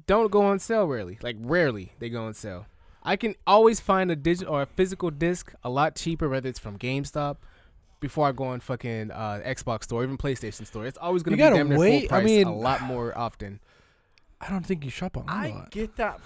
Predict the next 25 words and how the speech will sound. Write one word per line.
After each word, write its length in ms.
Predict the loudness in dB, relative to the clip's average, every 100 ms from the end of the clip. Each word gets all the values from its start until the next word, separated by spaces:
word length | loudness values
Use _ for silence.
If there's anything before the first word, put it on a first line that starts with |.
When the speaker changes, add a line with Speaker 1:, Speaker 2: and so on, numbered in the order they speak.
| -4
Speaker 3:
point, 340 | 0 0 0
but 160 | 0 0
Speaker 2:
<laughs> 20 |
Speaker 3:
also, 540 | 0 -2 -2 -2 -2
I 160 | -4 -4
also 400 | -4 -6 -10 -10
don't 180 | -10 -10
agree 320 | -12 -14 -10
with 200 | -8 -8
it 120 | -12 -12
because 220 | -12 -14 _ _
I 60 | -10
bu-, 100 | -6
I 120 | -4
bought 180 | -2 -4
Crash 240 | -4 -6 -6
Bandicoot 320 | -12 -12 -10
Collection 300 | -8 -8 -12
for 80 | -12
twenty 220 | -10 -6
bucks 180 | -8 -10
the 80 | -14
other 80 |
day. 120 | -14 -18 _ _ _ _ _ _ _
Speaker 1:
Where? 320 | -2 -2 -4